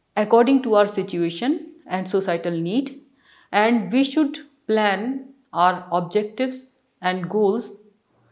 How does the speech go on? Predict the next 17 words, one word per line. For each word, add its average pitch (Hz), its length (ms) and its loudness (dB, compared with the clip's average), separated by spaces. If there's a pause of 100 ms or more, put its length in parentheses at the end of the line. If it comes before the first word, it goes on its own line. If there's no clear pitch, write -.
(140)
accordingly, 175 840 0 (720)
and 220 380 2
we 269 100 6
should 302 360 0 (600)
use 220 560 0 (480)
different 285 580 2
instructional 226 960 -2
strategies, 220 760 -4 (440)
and 220 560 -2 (280)
we 220 160 0
should 277 260 -2
manage 214 500 2 (100)
our 196 140 -4
teaching 196 760 -4
in 226 160 0
that 214 240 2
manner 170 560 -2